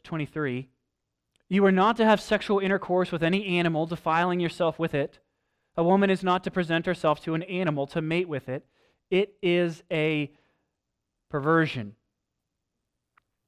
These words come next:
This is called bestiality. It's prohibition number seven. God says, uh, human beings are not to mate with animals. And again, all of these things are listed because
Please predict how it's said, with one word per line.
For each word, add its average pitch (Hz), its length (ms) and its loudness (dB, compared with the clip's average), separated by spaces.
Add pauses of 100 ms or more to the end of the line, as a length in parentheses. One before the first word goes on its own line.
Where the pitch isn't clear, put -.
(680)
This 143 100 -10
is 139 80 -14
called 147 240 -6
bestiality. 156 720 0
It's 139 120 -8
prohibition 147 380 -6
number 143 140 -6
seven. 151 460 -2
God 143 240 -2
says, 143 340 -6 (320)
uh, 143 140 -12
human 190 380 -2
beings 165 580 -2
are 143 140 -4
not 156 460 0
to 165 100 -4
mate 143 340 -4 (240)
with 160 160 -4
animals. 165 680 -2 (440)
And 175 100 -4
again, 196 300 4 (100)
all 269 240 2
of 254 120 -2
these 254 180 -2
things 202 320 -4
are 165 160 -6
listed 151 720 0 (300)
because 175 680 2